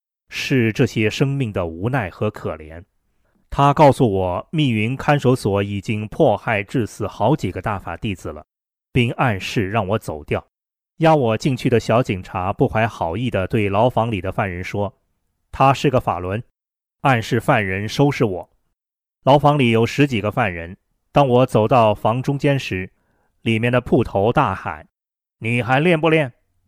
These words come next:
我平静地对他们说：“大法弟子的修炼是任何人都改变不了的。”这时他让所有的犯人拿起鞋底过来打我。当他们向我扑来时，我没有动心。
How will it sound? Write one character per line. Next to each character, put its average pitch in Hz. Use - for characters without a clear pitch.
我 107
平 123
静 131
地 104
对 95
他 110
们 90
说 95
：“大 127
法 101
弟 123
子 95
的 87
修 113
炼 110
是 113
任 139
何 117
人 101
都 143
改 87
变 104
不 120
了 78
的。” 78
这 127
时 101
他 -
让 123
所 123
有 131
的 95
犯 117
人 95
拿 107
起 104
鞋 113
底 92
过 127
来 92
打 90
我。 90
当 147
他 151
们 139
向 143
我 110
扑 -
来 113
时， 95
我 104
没 117
有 92
动 90
心。 107